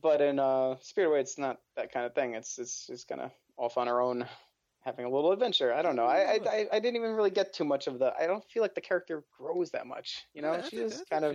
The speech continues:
Speaker 2: she, I think she grows that much. I do.
Speaker 1: Yeah,
Speaker 2: I
Speaker 1: does
Speaker 2: do.
Speaker 1: she?
Speaker 2: I,
Speaker 1: I
Speaker 2: I do. I, I, I will say that on the pig, on the parents changing into pigs thing, plot wise,
Speaker 1: Mm-hmm.
Speaker 2: she should not have passed that test because she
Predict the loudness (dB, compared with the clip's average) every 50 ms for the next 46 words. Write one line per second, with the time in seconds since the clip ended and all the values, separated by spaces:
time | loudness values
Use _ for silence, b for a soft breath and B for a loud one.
0 | -4 -10 -16 -18 -18 -18 -18 -18 -18 -18 -18 -18 -16 -12 -12 -12 -12 -10 -10 -10
1 | -10 -10 -12 -12 -12 -12 -12 -14 -16 -20 -20 b b b b b -4 -4 -4 -4
2 | -2 2 4 4 4 2 0 -2 -2 0 0 0 -2 -2 -4 -8 -8 -8 -8 -8
3 | -10 -12 -12 -8 -6 -6 -6 -6 -6 -6 -8 -8 -8 -8 -8 -8 -6 -4 -6 -6
4 | -6 -8 -8 -8 -6 -6 -6 -6 -8 -8 -8 -8 -8 -8 -8 -10 -8 -8 -8 -8
5 | -10 -10 -12 -16 _ _ _ _ _ -12 -8 -6 -6 -6 -8 -10 -12 -10 -8 -8
6 | -8 -8 -8 -10 -10 -8 -8 -8 -8 -8 -8 -10 -10 -10 -10 -10 -10 -12 -12 -10
7 | -8 -8 -8 -8 -8 -10 -10 -10 -10 -12 -16 b b b b b b b b b
8 | _ -10 -6 -4 -4 -4 -4 -4 -4 -2 -2 -2 -2 -4 -4 -6 -8 -12 -18 -20
9 | _ _ _ -16 -10 -8 -6 -6 -6 -8 -8 -6 -6 -4 -4 -6 -8 -8 -8 -6
10 | -6 -6 -6 -6 -6 -8 -8 -8 -8 -8 -8 -8 -12 -18 -16 -14 -14 -14 -14 -12
11 | -14 -14